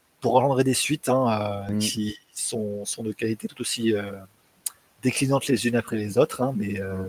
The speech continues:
Speaker 1: c'est le problème des franchises, hein, quelque part. C'est qu'on a un premier film qui est un classique, un deuxième qui prolonge le plaisir, euh, euh, qui,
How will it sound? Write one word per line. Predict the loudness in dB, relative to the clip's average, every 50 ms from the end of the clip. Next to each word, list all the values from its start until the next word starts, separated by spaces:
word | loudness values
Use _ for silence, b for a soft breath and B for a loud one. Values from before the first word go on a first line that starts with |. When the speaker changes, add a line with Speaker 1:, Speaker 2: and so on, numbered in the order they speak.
| -6 -6
Speaker 1:
c'est | -6 -6 -6
le | -6
problème | 0 0 0 0 0
des | -4
franchises, | -4 -6 -4 -4 -2 -2 0 -2 -2
hein, | -2 -4
quelque | -8 -18 -14
part. | -8 -4 -4 -4 -4 -6 -12 -14 -14 -20 _ _ _ _ _ _ _ _ _ _ _ _ _ _ _ _ _ _ _ _ B B B B B B B B B B B B B
C'est | B 2 2 4
qu'on | 4 4 6 8
a | 8
un | 8
premier | 8 6 4 4 4 2
film | 2 0 0 0
qui | 2 4 4
est | 4
un | 4
classique, | 4 2 2 4 4 2 2 2 4 4
un | 4
deuxième | 4 4 2 6 6 6 6
qui | 4 -4 -8
prolonge | -2 2 2 4 4 2 2 0
le | 0
plaisir, | 2 4 2 4 6 6 4 6 6
euh, | 2 2 2 -2 -4 b b b b b b b b _ _ -4 -2
euh, | 0 2 2 2 0 -2
qui, | -2 -4 -2 -2 -4